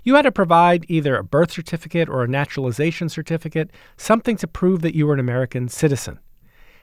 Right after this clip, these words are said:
And before the A C L U and others came in and brought this suit,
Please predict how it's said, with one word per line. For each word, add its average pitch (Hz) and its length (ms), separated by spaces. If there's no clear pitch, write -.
And 175 480
before 269 760
the 185 140
A 185 80
C - 180
L 175 120
U 170 160
and 156 80
others 151 240
came 147 280
in 139 200
and 127 180
brought 156 280
this 160 160
suit, - 420